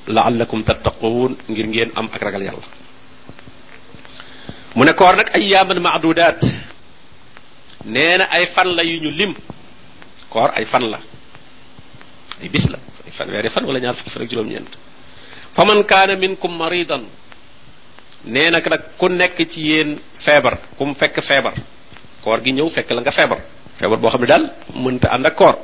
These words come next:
Aw ala safarin, wala mu fekk la cib tukki. Nee na kon fa iddatun, limub fan yooyee, min ayaamin uxar, ci yeneen bis yu bokkul ak bis yi ñuy woor, na nga ko wooraat. Maanaam kon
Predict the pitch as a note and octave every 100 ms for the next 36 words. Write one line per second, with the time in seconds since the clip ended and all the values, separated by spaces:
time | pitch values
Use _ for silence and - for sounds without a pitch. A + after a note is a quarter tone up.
0 | - - - - - - - - - -
1 | - - - - E3 F3+ E3+ F3 E3+ F3
2 | F#3 E3+ D3 A#2+ C#3+ D#3 E3+ D#3+ D#3 D#3
3 | - G#3+ - - - - - - - -
4 | - - - - - - - - - -
5 | - A#2 C3+ C3+ C#3 C3 D3 - F3+ E3+
6 | F3 D#3+ C#3+ C3 E3 A3+ A3 - F3 E3
7 | D#3 D3+ D#3+ F#3+ D3+ A2 - - - -
8 | - - - - - - B2 F3+ E3+ E3+
9 | E3 D#3+ D#3+ D#3 D3+ D3+ C3+ C#3+ C#3 D#3+
10 | G#3 A3+ G#3 C#3+ E3+ E3+ F3 - D#3+ D3
11 | - - - - - D3+ D3+ D3+ G3 F#3+
12 | D#3+ D#3 E3 - - C#3 C#3 B2+ A#2+ G2+
13 | - - - - - - - - - -
14 | G2+ - D#3+